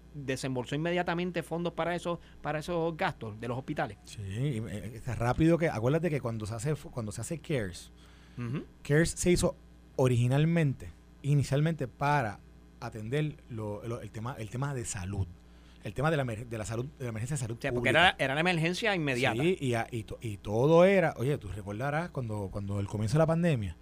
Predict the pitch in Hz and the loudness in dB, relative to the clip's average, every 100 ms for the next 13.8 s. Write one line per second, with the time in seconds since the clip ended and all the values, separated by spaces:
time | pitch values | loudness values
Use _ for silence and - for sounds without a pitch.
0 | - - 107 160 - 120 135 117 120 131 | -16 -16 -14 -12 -4 0 0 0 -4 -2
1 | 143 117 113 120 139 139 143 135 117 113 | -2 -2 -4 -2 0 2 0 0 -4 -4
2 | 131 120 120 120 120 117 120 117 - 101 | -2 -2 0 0 -2 -4 -6 -10 -14 -10
3 | 104 104 107 104 104 98 87 110 98 - | -10 -8 -10 -8 -6 -6 -6 -6 -6 -4
4 | 107 - 107 104 98 104 98 98 127 123 | -6 -6 -6 -6 -6 -6 -6 -4 -2 -2
5 | 110 117 98 117 123 - - 120 117 107 | 0 -2 0 -2 -2 -6 -8 -6 -4 -4
6 | 107 127 - 120 113 117 - 95 104 110 | -4 -6 -4 -2 -2 -4 -4 -4 -4 -4
7 | 110 107 104 - 156 160 165 165 175 165 | -4 -2 0 2 2 2 2 2 0 0
8 | 160 160 196 127 120 131 120 117 127 123 | 0 0 0 0 -2 -2 -2 0 -2 -2
9 | 120 110 110 107 107 90 123 120 120 131 | -4 -2 -2 -4 -6 -6 -4 -4 -2 -2
10 | 139 135 - 135 120 110 107 104 - 123 | -2 -4 -6 -4 -2 -2 -2 -6 -8 -8
11 | 110 107 101 175 208 - 120 120 117 - | -6 -4 0 0 0 -8 -8 -6 -6 -6
12 | 123 - 147 170 147 131 - 104 98 113 | -8 -2 0 0 0 -2 -4 -6 -6 -6
13 | 131 139 180 170 131 117 135 | -6 -4 -2 0 2 2 0